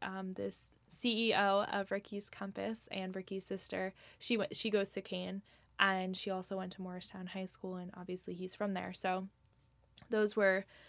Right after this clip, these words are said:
that's it so far. Um, I do wanna branch out into my town, so Montville, and then we're also working with another friend.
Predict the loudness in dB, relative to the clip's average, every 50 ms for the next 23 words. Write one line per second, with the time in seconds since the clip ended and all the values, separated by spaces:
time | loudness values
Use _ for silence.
0 | -20 -20 -20 _ _ _ _ _ _ _ _ 10 12 12 12 12 12 10 10 10
1 | 10 10 10 10 10 10 12 12 12 12 12 12 12 12 10 10 8 10 10 12
2 | 12 12 10 10 8 6 4 4 4 4 4 4 4 4 4 4 4 4 4 4
3 | 4 4 4 2 0 0 2 2 2 2 0 0 0 -2 0 0 0 0 2 2
4 | 2 2 2 2 0 2 4 6 8 8 8 6 4 2 0 2 2 2 2 2
5 | 0 -2 -4 -4 -2 0 0 0 0 -2 -2 -2 -2 -2 0 2 4 4 4 2
6 | 0 0 -2 0 0 0 0 0 0 0 -2 -2 -4 -2 0 0 0 0 0 0
7 | -2 0 0 0 0 0 -2 -4 -6 -4 -4 -4 -4 -2 -2 -2 -4 -4 -6 -8
8 | -12 -10 -6 -4 -4 -4 -4 -4 -4 -4 -4 -4 -6 -8 -10 _ _ _ -20 -12
9 | -6 -4 -2 -2 -2 -2 -4 -4 -4 -6